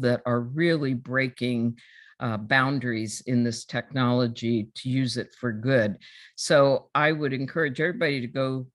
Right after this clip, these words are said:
to the virtual world society dot org and join and become part of the community.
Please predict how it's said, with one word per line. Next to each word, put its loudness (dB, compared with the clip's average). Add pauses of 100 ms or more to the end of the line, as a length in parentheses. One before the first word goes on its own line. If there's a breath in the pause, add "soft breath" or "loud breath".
to -16
the -6
virtual -4
world 0
society 0
dot -2
org -2
and -2
join 0
and -2
become -6
part -2
of -6
the -6
community. -2